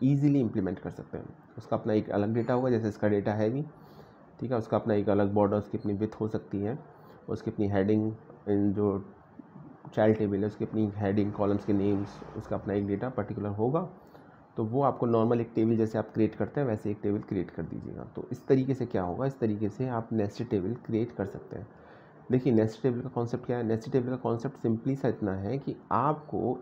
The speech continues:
एक table के अंदर दूसरी table create करनी है, ठीक। Second important thing is that कि आपको करना ये है कि जो parent table है उसके टीडी tag में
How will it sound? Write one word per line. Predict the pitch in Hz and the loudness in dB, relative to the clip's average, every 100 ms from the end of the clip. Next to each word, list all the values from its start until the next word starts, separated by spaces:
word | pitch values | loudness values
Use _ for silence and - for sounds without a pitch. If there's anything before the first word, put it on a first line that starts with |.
| - | -2
एक | 131 151 151 - | 2 2 0 -2
table | 104 95 113 139 160 - - - - - | 0 0 0 -2 -4 -12 -20 -20 -20 -4
के | 135 - | -2 0
अंदर | 104 107 127 | 2 2 4
दूसरी | 127 117 131 147 151 | 0 2 0 4 2
table | 147 117 101 | 4 4 4
create | 90 95 82 | 2 0 -2
करनी | - 85 76 | -4 -6 -6
है, | 82 113 - - - - - - | -8 -12 -18 -20 -20 -20 -20 -4
ठीक। | 147 147 - - - - - - - | -4 -4 -14 -20 -20 -20 -20 -20 2
Second | 120 147 160 | 4 6 4
important | 156 156 156 | 4 4 2
thing | 151 147 | 2 2
is | 139 | 2
that | 127 139 - - - - - | 2 0 -4 -18 -20 -20 -4
कि | 160 165 - - - | 0 0 -2 -10 -8
आपको | - 120 - 165 165 - | 0 0 0 -4 -4 0
करना | 110 110 123 165 | 2 4 4 2
ये | 175 156 135 | 2 4 4
है | 107 104 | 2 0
कि | 117 147 | 0 0
जो | 143 147 | 0 0
parent | - 123 151 143 | 4 6 6 4
table | 117 107 | 2 0
है | 127 - | -4 -4
उसके | 117 139 - - 185 180 - - - - | -4 -4 -10 2 4 4 -6 -20 -20 -4
टीडी | 160 165 160 | 2 4 6
tag | 147 120 113 | 6 6 4
में | 107 113 | 0 0